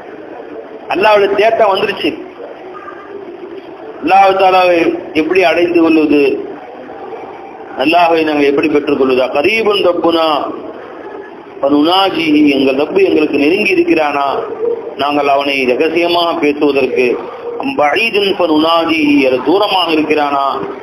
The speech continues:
நாங்கள் அவனை சத்தமிட்டு அழைப்பதற்கு என்று சஹாபாக்கள் கேட்டாங்க.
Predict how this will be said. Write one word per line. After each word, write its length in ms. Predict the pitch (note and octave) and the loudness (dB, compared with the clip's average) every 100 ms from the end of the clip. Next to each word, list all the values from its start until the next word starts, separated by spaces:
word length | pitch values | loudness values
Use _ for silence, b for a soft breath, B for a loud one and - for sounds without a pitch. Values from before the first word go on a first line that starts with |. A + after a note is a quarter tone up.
| - | -6
நாங்கள் 260 | - D3 D3 | -2 0 2
அவனை 180 | C#3+ C#3+ | 2 2
சத்தமிட்டு 540 | C3 - F#3+ F#3 - | -2 0 0 0 2
அழைப்பதற்கு 680 | E3 D3+ D3 C#3+ C3+ B2 C3 | 2 2 0 0 0 0 0
என்று 200 | B2+ C3+ | 2 0
சஹாபாக்கள் 600 | B2+ B2 C3+ C3+ B2 A#2 | 0 2 2 2 0 0
கேட்டாங்க. 400 | B2+ B2+ A#2 G#2+ | 0 0 -2 -4